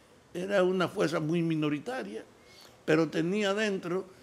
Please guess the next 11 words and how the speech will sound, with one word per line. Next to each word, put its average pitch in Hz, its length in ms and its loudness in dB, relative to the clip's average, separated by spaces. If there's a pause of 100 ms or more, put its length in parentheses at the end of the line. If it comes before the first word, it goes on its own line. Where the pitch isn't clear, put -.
(180)
la 165 140 4
base 196 320 4
para 170 260 0
las 165 200 0
relaciones 185 840 -2 (460)
que 165 140 2
le 165 100 4
permitiera 175 800 2
usar 175 460 0
su 220 60 -6
influencia 196 760 0